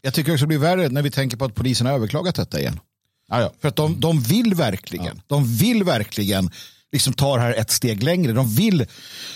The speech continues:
Speaker 1: alltså svensk polis och deras juridiska avdelningar vill inskränka svensk yttrandefrihet och samlingsfrihet och så vidare friheter.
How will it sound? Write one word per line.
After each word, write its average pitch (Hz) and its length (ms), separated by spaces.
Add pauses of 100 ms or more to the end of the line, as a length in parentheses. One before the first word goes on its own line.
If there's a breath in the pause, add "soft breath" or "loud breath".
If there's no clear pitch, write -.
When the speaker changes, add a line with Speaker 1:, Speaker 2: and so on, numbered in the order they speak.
Speaker 1:
alltså 156 200
svensk 202 420
polis 175 520
och 151 60
deras 139 220
juridiska 131 380
avdelningar 131 300
vill 160 500
inskränka 127 720
svensk - 300
yttrandefrihet 104 560
och 104 80
samlingsfrihet 107 500
och 110 60
så 139 80
vidare 110 280
friheter. 143 480